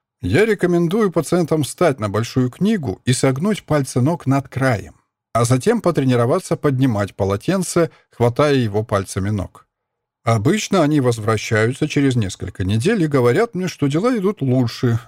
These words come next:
Если им по-прежнему больно, я предлагаю обратиться к врачу Л Ф К за консультацией. Недавно в мою клинику пришла Натали с жалобами на боль только снаружи правой голени. «Я уже диагностировала у себя стрессовый перелом»,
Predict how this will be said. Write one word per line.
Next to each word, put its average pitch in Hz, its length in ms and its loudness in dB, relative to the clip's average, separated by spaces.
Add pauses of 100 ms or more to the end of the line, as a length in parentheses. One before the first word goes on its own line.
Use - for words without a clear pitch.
(260)
Если 143 360 2
им 139 100 2
по-прежнему 131 580 2
больно, 139 340 2
я 101 220 -2
предлагаю 123 600 0
обратиться 113 640 -2
к - 100 -12
врачу 110 460 -2
Л 120 120 2
Ф 113 220 -4
К 131 180 0
за 113 200 -2
консультацией. - 920 -4 (800)
Недавно 123 480 2
в 110 80 -8
мою 113 260 0
клинику 165 460 0
пришла 143 400 0
Натали 139 420 0
с 147 40 -2
жалобами 120 560 0
на 101 160 -2
боль 127 340 0 (240)
только 123 280 0
снаружи 120 480 -2
правой 113 380 0
голени. 101 480 -4 (640)
«Я 131 180 2
уже 175 320 2
диагностировала 139 800 2
у 123 120 0
себя 123 260 0
стрессовый 123 520 -2
перелом», 117 480 0